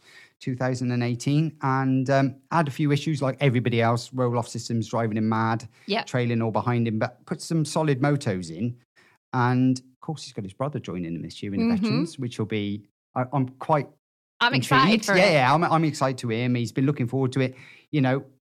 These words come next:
Speaker 1: in the two-stroke championship last year, it was hard work for James.
Speaker 2: Mm-hmm.
Speaker 1: You know, you've got some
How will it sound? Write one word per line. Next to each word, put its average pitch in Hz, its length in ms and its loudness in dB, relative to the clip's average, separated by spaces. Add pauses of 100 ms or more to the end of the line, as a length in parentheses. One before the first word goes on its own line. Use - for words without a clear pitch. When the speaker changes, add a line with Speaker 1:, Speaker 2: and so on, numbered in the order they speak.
Speaker 1:
in 135 80 0
the 127 40 -2
two-stroke 160 360 -4
championship 147 360 -4
last 139 240 -2
year, 139 220 0 (200)
it 139 40 -4
was 123 140 -6
hard 104 200 -2
work 95 220 -8
for 104 80 -10
James. 104 480 -4
Speaker 2:
Mm-hmm. 208 120 -2
Speaker 1:
You 117 80 -2
know, 98 160 -4
you've 123 180 -4
got 120 160 -8
some 101 240 -8